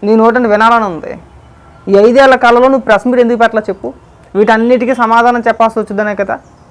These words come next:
ప్రెస్ మీట్ పెట్టలేదు. ప్రెస్ మీట్ అంటే భయం, మీడియాని చూస్తే భయం. మనకు అనుకూల మీడియా అయితే ఓ సంకలు గుద్దుకుంటే మాట్లాడేస్తాం,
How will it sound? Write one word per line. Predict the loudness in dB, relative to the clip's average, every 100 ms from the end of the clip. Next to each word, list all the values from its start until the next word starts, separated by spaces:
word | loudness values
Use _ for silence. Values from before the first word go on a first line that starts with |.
| _ _ -6
ప్రెస్ | -2 -2
మీట్ | -2 0
పెట్టలేదు. | 0 0 -4 -6 -16 -20 -20 -20 -20 -20 -20 -20 -20 -16 -6
ప్రెస్ | -4 -2
మీట్ | -2
అంటే | 0 2
భయం, | 2 0 -2 -2
మీడియాని | 0 2 0
చూస్తే | -2 0
భయం. | 0 0 -2 -8 -14 -20 -6
మనకు | -2 0 0
అనుకూల | 0 2 2
మీడియా | 2 0 0 0
అయితే | 0 -2
ఓ | 2 4 4 2
సంకలు | 0 -2 0
గుద్దుకుంటే | -2 -4 -2
మాట్లాడేస్తాం, | -2 0 0 -2 -4 -6